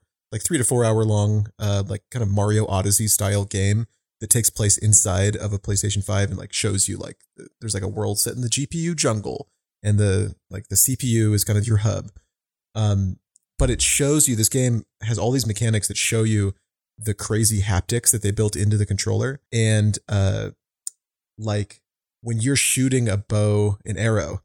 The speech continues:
pulling back the, like, the, the right or left triggers, it, the triggers give you resistance that feels like you're drawing back a string. It's, it's really remarkable. And,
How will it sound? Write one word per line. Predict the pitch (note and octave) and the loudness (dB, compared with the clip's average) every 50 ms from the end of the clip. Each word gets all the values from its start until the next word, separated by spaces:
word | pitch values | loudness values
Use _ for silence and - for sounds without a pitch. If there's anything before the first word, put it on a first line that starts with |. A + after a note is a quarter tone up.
| _ _ - | _ _ -6
pulling | - - C#3+ C3+ C3+ C#3 C3 | -2 0 0 2 2 0 0
back | G#2 - G#2 G#2+ - - - - | 0 0 0 0 0 -2 -4 -4
the, | G#2+ F#2+ | -4 -4
like, | F#2+ F#2+ F#2+ G2 - - | -4 -4 -8 -8 -8 -10
the, | G#2 G2+ - - | -12 -12 -12 -8
the | G#2+ G#2 | -8 -4
right | G2 G#2 G#2 G#2+ | -2 0 0 2
or | G#2+ G#2 | 2 2
left | G2+ G2+ G2 - - | 2 0 0 -2 -2
triggers, | - G#2+ G#2 A#2 C#3 D3+ D#3+ - - - - _ _ _ _ _ _ _ _ _ _ | -2 -2 -2 -2 -2 -2 -2 -2 -2 -4 -10 _ _ _ _ _ _ _ _ _ _
it, | - G2+ G#2+ - _ _ _ _ _ _ _ - - _ _ _ _ - | -4 -4 -4 -4 _ _ _ _ _ _ _ -20 -20 _ _ _ _ -14
the | G#2+ | -6
triggers | - - - D3+ D3+ C#3 C#3 A#2 G2+ G2+ | -4 -2 0 0 2 2 2 2 2 2
give | G2+ - B2+ C3 B2+ A2+ | 0 0 0 0 2 4
you | A#2 A#2 A2+ G#2 G2 F#2+ G2 _ - | 4 4 4 4 2 0 -2 _ -6
resistance | G#2 G#2+ G2 F#2+ A2+ A#2+ - - A#2 F2 - - - - - - | -4 -2 0 2 4 4 4 2 2 0 2 2 2 2 0 -2
that | - G#2+ F#2+ _ - - | -4 -6 -4 _ 0 2
feels | - - B2+ B2 B2 A#2 A2 - A#2 | 4 4 4 4 4 4 4 4 2
like | G#2 G2+ - | 2 -2 -2
you're | G2 F#2+ | -4 -4
drawing | - - A2 G#2 G#2 G2+ G#2 G2+ | -2 -2 0 2 2 2 2 2
back | G2 G2 G2+ - | 2 0 -2 0
a | G2 | 0
string. | - - - - G2+ F#2 - - F#2+ - _ - - | -2 -2 -2 -2 -4 -6 -6 -8 -14 -16 _ -6 -4
It's, | A2+ G#2 - - - - _ _ _ - | 2 4 4 4 4 0 _ _ _ -6
it's | A2 G2+ - - | 2 2 2 2
really | - F3+ C#3+ A#2+ | 2 2 2 2
remarkable. | G#2 G2+ G#2+ G2+ - - - - - - - - | 2 2 2 0 0 -2 -8 -8 -10 -10 -4 -2
And, | G#2 G#2 G2+ G2 G2 G2 F#2+ - - | 0 2 2 2 2 0 0 -2 -4